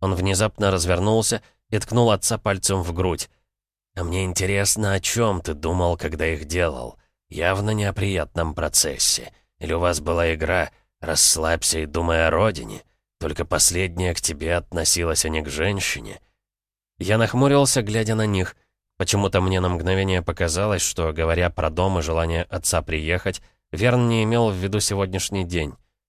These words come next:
"Заткнись", спокойно посоветовал ему отец. "И подумай еще раз о том, кто во всем этом виноват". "Мы будем проводить мою инициацию, или постоим, поскандалим и разойдемся?" На этот раз я все же решил вмешаться.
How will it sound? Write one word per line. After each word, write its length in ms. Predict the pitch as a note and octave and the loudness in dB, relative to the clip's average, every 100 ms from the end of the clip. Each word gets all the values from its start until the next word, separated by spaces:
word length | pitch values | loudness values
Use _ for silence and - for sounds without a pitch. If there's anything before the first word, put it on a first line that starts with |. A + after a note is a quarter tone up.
| _ _ _ - | _ _ _ -6
"Заткнись", 840 | D#2 F2 F#2 - F2+ C#2+ - - _ - | -2 0 0 -2 -4 -2 -4 -4 _ -14
спокойно 480 | - F2 F#2 F2+ F#2 | -6 -4 0 0 0
посоветовал 560 | F#2+ F#2 F#2 G2 G2 | 0 0 0 0 -2
ему 260 | F2 F2 F2 | 0 0 2
отец. 420 | E2 E2+ E2 - _ _ _ - | 0 -2 -4 -6 _ _ _ -12
"И 80 | D2+ | -6
подумай 380 | E2+ G2 A2 A2 | 0 2 2 2
еще 280 | - G#2+ | 2 2
раз 180 | F2 D#2 | 4 2
о 60 | E2 | 2
том, 220 | G2 F#2 | 2 0
кто 240 | - A2+ | 0 2
во 80 | G2 | 2
всем 260 | E2+ F#2 F2 | 2 2 0
этом 220 | F2 E2+ | 0 0
виноват". 580 | E2 E2+ E2 C2+ - - _ _ _ _ _ _ _ _ _ - | 0 0 0 -2 -6 -16 _ _ _ _ _ _ _ _ _ -6
"Мы 160 | F2+ | -2
будем 280 | A#2+ D#3 D3+ | 2 4 4
проводить 400 | D3+ C#3+ C3+ B2+ | 6 6 4 4
мою 280 | B2 B2 A#2+ | 4 4 4
инициацию, 720 | A#2 A2 B2 A2 - F#2+ D#2+ - | 2 2 2 2 2 -2 -4 -4
или 160 | F#2+ G2 | -4 -2
постоим, 520 | A2 - A#2+ B2+ B2 | -2 0 2 2 2
поскандалим 640 | A2+ - A2+ A2+ A#2 A2 | 0 2 2 2 2 4
и 40 | A2 | 2
разойдемся?" 680 | G#2 A2+ A2 G#2 F2+ E2+ - _ _ | 2 2 2 0 0 -4 -10 _ _
На 100 | F2 | -2
этот 260 | F2 F2 E2+ | -2 0 0
раз 240 | F2+ - | 2 2
я 80 | F2 | 0
все 180 | - E2+ | 0 -2
же 120 | E2 | 0
решил 300 | D#2+ - E2+ | 0 0 -2
вмешаться. 640 | E2 E2 - D#2+ - D#2 | 0 -2 0 -2 -2 -4